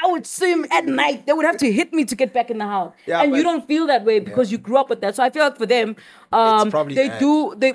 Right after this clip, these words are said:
Speaker 1: they probably do chat on, I'm looking on B B M. Yo, they probably do chat, like, you know, on, like, Snapchat and WhatsApp with ngwana mang mang or famous guy guy. But it's never a, a thing
Speaker 2: It's
Speaker 1: of
Speaker 2: not a wow
Speaker 1: we
Speaker 2: to them.
Speaker 1: tryna do
Speaker 2: Yeah.
Speaker 1: something. It's just a, yeah, ntwana. And for them, it's just a friendship thing,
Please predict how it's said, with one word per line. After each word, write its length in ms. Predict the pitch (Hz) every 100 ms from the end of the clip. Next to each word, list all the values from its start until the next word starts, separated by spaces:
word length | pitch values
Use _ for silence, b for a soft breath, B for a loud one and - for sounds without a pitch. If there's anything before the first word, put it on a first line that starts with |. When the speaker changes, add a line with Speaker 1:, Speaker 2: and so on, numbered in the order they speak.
| -
Speaker 1:
they 160 | 214 254
probably 320 | 269 302 294
do 240 | 196 240
chat 300 | 254 262 247
on, 240 | - 220 220
I'm 100 | 226
looking 240 | 220 214 233
on 160 | 214
B 160 | 190 190
B 280 | 190 190 185
M. 180 | 170 147
Yo, 360 | 151 247 330 - B B -
they 60 | 233
probably 240 | 330 330
do 200 | 196 262
chat, 320 | 202 269 240
like, 240 | 233 226 208
you 100 | 233
know, 120 | 233
on, 180 | 220 226
like, 200 | 214 208
Snapchat 540 | 240 214 190 240 214 202
and 160 | 202
WhatsApp 400 | 196 196 220 208
with 200 | 208 202 B B B _ _
ngwana 400 | 240 214 202 208
mang 240 | 202 202 214
mang 220 | 202 202
or 80 | 226
famous 340 | 240 214 202
guy 140 | 196 202
guy. 180 | 208 196
But 240 | 208 214
it's 180 | 233 -
never 260 | 247 262
a, 480 | 269 240 240 214 208
a 40 | 202
thing 200 | 240 226
Speaker 2:
It's 100 | 214
Speaker 1:
of 40 |
Speaker 2:
not 140 | 190 202
a 40 |
wow 300 | 139 143 151
Speaker 1:
we 180 | 240 262
Speaker 2:
to 80 | -
them. 80 |
Speaker 1:
tryna 580 | 277 262 262 247 240 233
do 160 | 226 240
Speaker 2:
Yeah. 40 |
Speaker 1:
something. 320 | 240 240 220 233
It's 120 | 220
just 200 | 285 285
a, 240 | 247 202 -
yeah, 220 | 247 226
ntwana. 420 | 202 220 208 175
And 240 | 190 254 254
for 100 | 262
them, 180 | 302 277
it's 120 | -
just 160 | 262
a 80 | 240
friendship 460 | 233 233 233 240 240
thing, 240 | 240 247